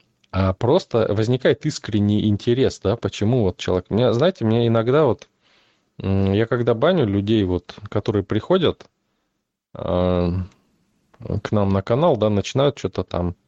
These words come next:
У меня иногда искренний интерес возникает, почему они так, ну, говорят, да.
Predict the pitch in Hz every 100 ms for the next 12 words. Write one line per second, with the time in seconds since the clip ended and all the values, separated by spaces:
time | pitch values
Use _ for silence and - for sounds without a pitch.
0 | _ _ _ _ _ - 98 110 143 117
1 | - - _ _ - - 113 131 139 143
2 | - 117 110 110 110 135 139 - 92 98
3 | 104 117 95 - - - 120 110 101 -
4 | 90 - - - 107 92 90 92 107 101
5 | 92 87 117